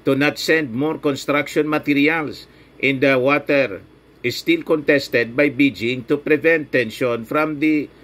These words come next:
from further escalating. Isa kasi ito sa mga ginagamit na dahilan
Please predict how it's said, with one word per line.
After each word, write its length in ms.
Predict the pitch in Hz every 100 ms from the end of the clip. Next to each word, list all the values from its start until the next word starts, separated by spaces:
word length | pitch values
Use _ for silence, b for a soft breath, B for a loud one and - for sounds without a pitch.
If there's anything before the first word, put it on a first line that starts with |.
| B
from 240 | - 135 -
further 480 | 175 156 165 160
escalating. 880 | 143 139 147 135 127 113 151 156 120 - - - - - - - -
Isa 320 | 147 156 180
kasi 380 | 175 170 - 147
ito 220 | - 123 127
sa 180 | -
mga 300 | 135 139 139
ginagamit 720 | 127 127 123 117 113 120 123 127
na 60 | 117
dahilan 400 | 107 107 120